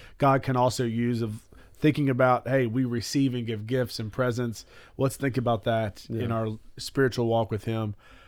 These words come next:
Speaker 1: Are, are you preparing your heart? Are you preparing your mind? Are you preparing yourself to receive the gift of the Holy Spirit, to
Speaker 2: Mm-hmm.
Speaker 1: receive the gift of Jesus,
Speaker 2: Yeah.
Speaker 1: and to know what that truly means?
Speaker 2: Yeah.
Speaker 1: To go, "Okay,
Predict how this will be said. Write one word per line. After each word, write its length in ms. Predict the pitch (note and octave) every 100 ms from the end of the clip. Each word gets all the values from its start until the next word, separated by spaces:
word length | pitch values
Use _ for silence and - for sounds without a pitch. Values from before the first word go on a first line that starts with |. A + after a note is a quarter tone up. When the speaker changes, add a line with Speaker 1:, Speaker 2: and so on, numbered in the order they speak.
| - - -
Speaker 1:
Are, 180 | - -
are 160 | C3
you 280 | B2 C#3 F#3
preparing 600 | - D#3 - D#3+ D#3 C#3
your 200 | B2+ D3+
heart? 420 | A#2 A#2+ A#2 A#2 G#2+
Are 60 |
you 200 | A2 D3
preparing 480 | D3 - C3 B2+ B2
your 200 | A#2+ C3
mind? 480 | A#2 A2 G#2+ G#2+ G#2
Are 60 | G2+
you 140 | B2
preparing 460 | B2 A#2 B2+ A#2 G#2+
yourself 580 | A2+ - A#2 G2+ G2 - - - -
to 140 | C3
receive 640 | A2+ G#2+ - - D#3+ C#3 A#2+
the 100 | G#2
gift 500 | A#2 A2+ F#2+ - - - - _ _ -
of 160 | A#2+ C#3+
the 100 | C#3+
Holy 220 | C3 A#2+
Spirit, 460 | A#2 - G#2+ G#2 G2
to 60 | A#2+
Speaker 2:
Mm-hmm. 60 |
Speaker 1:
receive 420 | A#2 G#2 D#3+ D#3
the 80 | C3+
gift 280 | A#2+ B2+ -
of 120 | G#2+
Jesus, 540 | G2+ A2+ G#2 G2 F#2+ -
Speaker 2:
Yeah. 180 | G#2+ F#2 -
Speaker 1:
and 100 | A#2+
to 80 | C3+
know 200 | B2+ C3+
what 120 | B2
that 140 | A#2+
truly 340 | - - G#2+ G2
means? 440 | F2 C#2+ G#1 -
Speaker 2:
Yeah. 180 | A2+ G#2 - - - - - -
Speaker 1:
To 140 | A2
go, 160 | A2 G#2 -
"Okay, 380 | G#2+ F#2+ D#2+